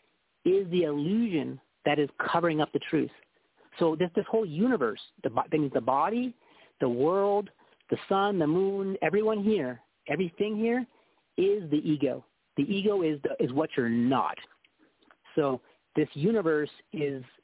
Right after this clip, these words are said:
is what we're not. That means the whole universe. That means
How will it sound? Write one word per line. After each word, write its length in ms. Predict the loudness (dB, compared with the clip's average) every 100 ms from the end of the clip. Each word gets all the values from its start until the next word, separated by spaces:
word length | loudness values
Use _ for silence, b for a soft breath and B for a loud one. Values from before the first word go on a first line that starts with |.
| _ _ _ _ _ _ _
is 200 | 0 0 2
what 280 | 0 2
we're 140 | 2 2
not. 460 | 2 2 2 0 -4 0
That 160 | 2
means 180 | 2 2
the 120 | 0
whole 240 | 2 0 0
universe. 360 | 0 0 -2
That 140 | 0 0
means 360 | 0 0 -4